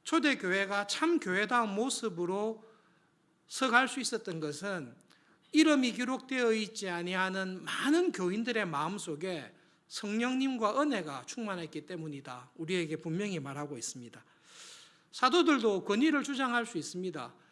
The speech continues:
아, 우리가 알아서 하겠다. 뭐 시행착오가 있으니까 교회의 중요한 재정의 문제고 구제의 문제니까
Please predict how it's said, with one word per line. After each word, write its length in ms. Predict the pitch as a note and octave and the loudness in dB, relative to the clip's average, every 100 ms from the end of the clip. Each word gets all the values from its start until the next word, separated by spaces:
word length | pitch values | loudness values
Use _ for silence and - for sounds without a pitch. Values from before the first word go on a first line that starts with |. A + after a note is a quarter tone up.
| _ _ _ _ - | _ _ _ _ -14
아, 360 | C#3+ D3 C3+ - _ _ - | -12 -12 -14 -20 _ _ -2
우리가 320 | G#3+ C4 C4 | 2 6 6
알아서 260 | D4 B3 E3+ | 6 2 -2
하겠다. 540 | E3+ G3 E3 B2+ C#3 _ - | -6 -8 -8 -10 -12 _ -18
뭐 140 | E3 | -12
시행착오가 640 | - G#3+ A#3 B3 B3+ B3 G3 | -4 -2 0 -2 -4 -2 -2
있으니까 720 | D3 F#3+ G3 F#3+ D3 C3+ B2+ _ _ _ - | -2 -6 -8 -8 -10 -10 -14 _ _ _ -8
교회의 400 | F#3+ G3+ A3 A3 | -2 2 2 2
중요한 480 | G#3 F3+ G3+ G#3+ G#3+ | -2 -4 -2 -2 0
재정의 440 | E3 E3+ C#4 B3 | 0 2 4 4
문제고 840 | E3+ D3+ D3 E3+ D#3+ D#3 A#2 - - | 2 -2 -2 -2 -2 -4 -4 -16 -10
구제의 360 | E3+ F3 A#3+ B3 | -4 0 2 2
문제니까 720 | F3 E3 F3+ F3+ E3+ C3 | 0 -2 -4 -6 -8 -10